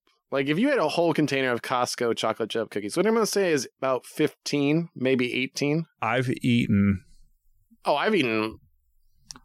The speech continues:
Speaker 2: I've
Speaker 1: a
Speaker 2: eaten
Speaker 1: few.
Speaker 2: I've eaten some things. I've eaten a number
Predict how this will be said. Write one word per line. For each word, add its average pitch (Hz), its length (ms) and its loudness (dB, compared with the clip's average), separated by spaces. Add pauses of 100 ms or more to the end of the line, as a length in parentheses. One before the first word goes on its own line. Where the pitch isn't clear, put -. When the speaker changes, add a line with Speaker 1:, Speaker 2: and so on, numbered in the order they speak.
(140)
Speaker 2:
I've 110 240 0
Speaker 1:
a 110 80 2
Speaker 2:
eaten 92 260 0
Speaker 1:
few. 107 460 0 (240)
Speaker 2:
I've 123 180 0
eaten 107 380 4
some 95 260 2
things. 85 600 -2 (760)
I've 120 200 0
eaten 120 240 2
a 104 60 4
number 92 540 2